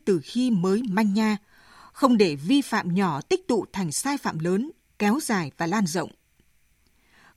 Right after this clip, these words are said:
Cũng chính vì lẽ đó, nên cách đây chưa đầy một tháng,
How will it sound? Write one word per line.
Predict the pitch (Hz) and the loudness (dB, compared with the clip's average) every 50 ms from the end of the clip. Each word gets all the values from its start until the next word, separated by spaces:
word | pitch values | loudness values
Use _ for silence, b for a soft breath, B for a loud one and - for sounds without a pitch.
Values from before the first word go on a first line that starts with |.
| b | b
Cũng | - 226 202 208 262 277 | 4 4 4 4 2 0
chính | - 220 185 254 | 0 0 0 0
vì | - 185 165 | 0 -2 -2
lẽ | 139 156 - | -2 -4 -4
đó, | - 180 170 175 180 226 - _ b b b b b b | -4 -4 -4 -4 -6 -8 -12 _ b b b b b b
nên | - 196 226 226 214 208 | 2 6 6 6 6 4
cách | 202 311 330 233 | 2 0 -2 0
đây | 214 220 208 | 0 0 2
chưa | - 277 262 | 2 0 2
đầy | 202 220 190 | 4 2 2
một | 165 156 160 160 - | 2 0 -4 -6 -6
tháng, | - 170 175 185 220 285 | -10 -8 -8 -8 -8 -10